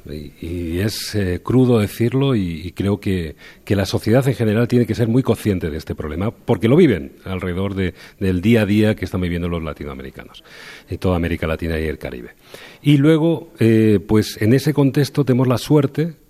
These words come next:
y, y creo que eso también sería importante que los ciudadanos lo entendieran. Aquí hay parlamentarios que están comprometidos con esta lucha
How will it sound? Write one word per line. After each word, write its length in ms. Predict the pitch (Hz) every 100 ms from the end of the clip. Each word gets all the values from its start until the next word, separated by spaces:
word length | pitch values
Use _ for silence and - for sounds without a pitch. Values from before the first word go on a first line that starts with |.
| _ -
y, 280 | 98 98 113
y 60 |
creo 220 | 104 147 160
que 80 |
eso 100 | 156
también 240 | 156 139 151
sería 240 | - 147
importante 480 | 151 139 123 143 143
que 80 | 131
los 140 | 110
ciudadanos 300 | 98 110 135
lo 40 | 135
entendieran. 680 | 107 82 101 123 82 71 - - -
Aquí 300 | - 101 -
hay 140 | 170 165
parlamentarios 1080 | 135 113 101 98 92 117 107 104 131 - - _ - _ _
que 100 | -
están 240 | - 151 156
comprometidos 720 | 139 113 104 104 120 120 -
con 120 | 107
esta 220 | 101 101
lucha 460 | 90 90 - 113